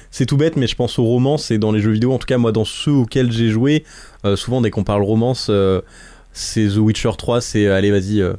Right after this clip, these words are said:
tu vas coucher avec cette personne-là à la suite d'une quête,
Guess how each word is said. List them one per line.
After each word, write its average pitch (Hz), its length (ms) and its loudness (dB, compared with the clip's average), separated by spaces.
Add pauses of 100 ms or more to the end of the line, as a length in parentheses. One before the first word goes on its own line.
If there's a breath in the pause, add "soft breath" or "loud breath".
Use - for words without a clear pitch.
(100)
tu - 120 -4
vas 104 40 2
coucher 117 360 -2
avec 101 180 2
cette 101 180 -6
personne-là 110 480 -2
à 107 60 2
la 101 80 0
suite 110 200 -4
d'une 107 220 0
quête, 120 320 -4